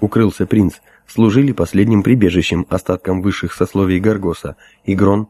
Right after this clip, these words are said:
дал команду пропускать беженцев в эти провинции живыми и невредимыми. Собравшиеся там были обречены на полное уничтожение, и он хотел, чтобы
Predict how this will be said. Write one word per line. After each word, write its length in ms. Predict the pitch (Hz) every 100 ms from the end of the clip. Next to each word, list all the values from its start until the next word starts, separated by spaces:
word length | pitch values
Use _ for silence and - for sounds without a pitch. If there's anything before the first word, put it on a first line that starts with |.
| _
дал 220 | 87 110 104
команду 440 | 95 95 92 92
пропускать 540 | - 120 120 - 90
беженцев 520 | 95 92 95 107 107 - _ _ _
в 80 | -
эти 160 | 107 92
провинции 520 | 101 95 92 - 92
живыми 480 | 85 90 101 120 117
и 60 | 110
невредимыми. 760 | 110 104 110 107 92 90 85 _ _ _ _ _ _ _
Собравшиеся 760 | - 110 104 101 - 98 - 98
там 240 | 110 104
были 160 | 107 107
обречены 500 | 107 104 - 110 98
на 140 | 92
полное 380 | - 104 104 98
уничтожение, 840 | 92 107 98 - 117 104 90 90 -
и 60 | 104
он 140 | 101
хотел, 360 | - 95 120 120
чтобы 360 | - 90 95